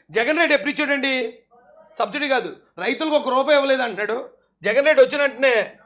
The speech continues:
రైతులకు ఇచ్చేసాడా రైతు భరోసా? జగన్ రెడ్డి ప్రమాణ స్వీకారం ముప్పై ఐదు, ముప్పై ఐదు రెండు వేల పంతొమ్మిదిలో చేసాడండి. అతను రైతు భరోసా ఇచ్చింది పదిహేను పది రెండు వేల పంతొమ్మిది అండి.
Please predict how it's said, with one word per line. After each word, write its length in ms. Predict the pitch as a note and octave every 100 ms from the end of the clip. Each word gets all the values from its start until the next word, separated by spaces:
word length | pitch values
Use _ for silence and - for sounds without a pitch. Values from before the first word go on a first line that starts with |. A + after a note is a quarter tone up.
| _
రైతులకు 320 | F#3+ A3+ C4+ A#3
ఇచ్చేసాడా 420 | A#3 C4 B3 C#4
రైతు 240 | G#3 G#3+
భరోసా? 380 | A#3 A#3 G#3+ - - - _ _ _ _ _ - D#3+
జగన్ 220 | G#3+ C#4+
రెడ్డి 180 | D#4 C#4+
ప్రమాణ 300 | C4 C#4 C#4
స్వీకారం 520 | C#4 C#4 C#4 A#3+ G#3 - _ _ -
ముప్పై 340 | F#3 G3+ C#4 C#4+ D4+ D4 C4
ఐదు, 360 | C4 C#4 B3+ - _ _ _ _ _ _ D5+ _ _ E5 E5+ E5 D#5+ _ _ _ _ _ _ _ _ -
ముప్పై 220 | F#3+ G3
ఐదు 260 | D4+ C#4+ D4
రెండు 180 | C#4 C4+
వేల 100 | C#4+
పంతొమ్మిదిలో 520 | B3+ B3 C4+ C#4 C4
చేసాడండి. 460 | A#3 A#3+ A3+ D3 - _ _ _ _ _ - _ _ - -
అతను 320 | G#3 D4+ D4
రైతు 240 | A3 B3+
భరోసా 300 | C#4+ D4 C#4+
ఇచ్చింది 640 | D4 G#3+ D4 C4+ A#3 A#3+ A#3+ - _
పదిహేను 380 | G3+ A#3+ D4 D4+
పది 300 | C4+ C4+ D4
రెండు 180 | C4 C4
వేల 100 | C#4
పంతొమ్మిది 400 | A#3+ A#3 A#3+ G#3+
అండి. 160 | C#3+